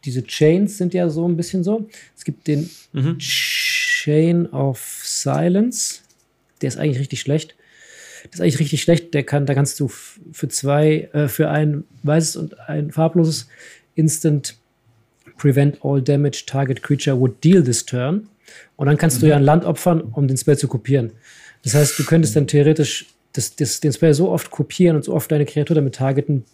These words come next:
Speaker 1: wie du, äh, Länder
Speaker 3: Länder
Speaker 1: hast.
Speaker 3: hast, ne?
Speaker 1: Und
Speaker 3: Oh.
Speaker 1: du hast ja manchmal
Speaker 3: Ja.
Speaker 1: schon <laughs> zehn Länder. Und du brauchst ja wahrscheinlich, wenn du, wenn du ein Infect-Deck hast, brauchst du ja wahrscheinlich gar nicht, äh, zehn, sondern vielleicht nur drei oder so. Dann kannst du auch mal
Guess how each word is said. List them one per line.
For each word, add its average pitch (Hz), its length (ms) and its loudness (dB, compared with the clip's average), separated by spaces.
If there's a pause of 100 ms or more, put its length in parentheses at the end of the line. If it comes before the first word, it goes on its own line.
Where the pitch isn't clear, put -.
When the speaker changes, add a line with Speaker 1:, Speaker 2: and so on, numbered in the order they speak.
(360)
Speaker 1:
wie 131 200 -2
du, 131 320 0
äh, - 20 -6
Länder 123 500 -2 (320)
Speaker 3:
Länder 147 360 6
Speaker 1:
hast. 170 280 2
Speaker 3:
hast, - 120 -12
ne? 101 140 -12 (240)
Speaker 1:
Und 151 140 -2
Speaker 3:
Oh. - 20 -2
Speaker 1:
du 135 120 4
hast 180 120 6
ja 175 80 6
manchmal 165 220 6
Speaker 3:
Ja. 151 40 4
Speaker 1:
schon 175 160 4
<laughs> - 0 -
zehn 180 360 4
Länder. 170 460 4 (460)
Und 175 140 4
du 165 80 6
brauchst 180 240 4
ja 180 80 6
wahrscheinlich, 151 340 4 (320)
wenn 151 160 4
du, 147 220 4 (160)
wenn 156 180 0
du 147 60 2 (600)
ein 156 100 0
Infect-Deck 156 600 2
hast, 151 160 0
brauchst 156 240 0
du 165 60 2
ja 139 60 2
wahrscheinlich 131 420 0
gar 127 180 0
nicht, 131 320 -4
äh, 123 280 -6 (480)
zehn, 143 440 0
sondern 135 240 -4
vielleicht 127 320 -4
nur 135 80 -4
drei 139 380 2
oder 120 120 -2
so. 131 200 -6
Dann 139 100 -4
kannst 143 160 -4
du 151 60 -4
auch 139 100 -2
mal 135 180 0